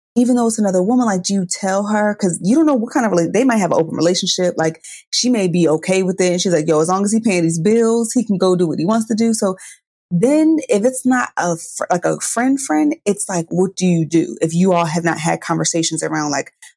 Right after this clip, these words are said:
how you wanna handle that? And this person is not a very close friend.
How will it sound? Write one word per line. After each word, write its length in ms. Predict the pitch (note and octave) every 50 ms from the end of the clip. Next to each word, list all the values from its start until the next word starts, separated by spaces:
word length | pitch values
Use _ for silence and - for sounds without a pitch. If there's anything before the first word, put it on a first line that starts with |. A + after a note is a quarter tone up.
| -
how 180 | - - F3 F3
you 180 | F3 F3 E3+ -
wanna 180 | E3 E3 D#3+ D#3+
handle 300 | D#3 E3+ E3+ E3 E3 E3+
that? 160 | E3+ E3 D#3+ -
And 80 | E3+
this 80 | F3+ F3+
person 320 | - A3 G3+ - - F3+
is 160 | E3 D#3+ E3
not 180 | F3 E3 D#3+ -
a 60 | D#3+
very 180 | D#3+ E3 D#3+ D#3+
close 300 | E3 - E3 E3 E3 -
friend. 340 | - E3+ F3 F#3 G3+ G#3+